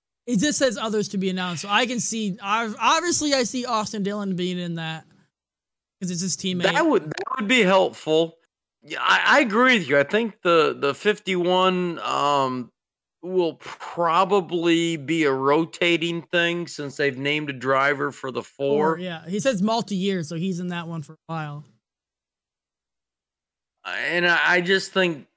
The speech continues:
Speaker 2: it's, it's almost like a restart, uh, for K B M. Um, I, I did see, and I loved it,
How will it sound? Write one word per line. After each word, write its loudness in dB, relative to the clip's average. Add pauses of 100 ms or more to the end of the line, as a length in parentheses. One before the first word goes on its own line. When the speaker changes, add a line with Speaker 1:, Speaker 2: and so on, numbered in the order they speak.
(280)
Speaker 2:
it's, -2
it's -2
almost 2
like 0
a -2
restart, -6 (760)
uh, -2 (480)
for -4 (400)
K 0
B -2
M. -2 (580)
Um, -4 (480)
I, 2 (180)
I 4
did 2
see, -6 (240)
and 2
I 8
loved 4
it, 0